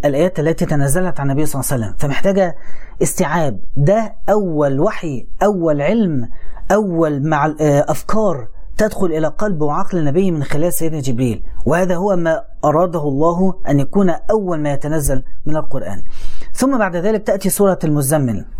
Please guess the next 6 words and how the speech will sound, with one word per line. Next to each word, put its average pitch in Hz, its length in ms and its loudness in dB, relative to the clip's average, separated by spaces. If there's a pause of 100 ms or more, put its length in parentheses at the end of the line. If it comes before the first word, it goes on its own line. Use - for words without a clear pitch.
(1000)
"يا 185 140 2
أيها 190 200 0
المزمل 185 600 -2 (460)
قم"، 147 400 -2 (1000)
ثم 175 240 2
سورة 208 320 0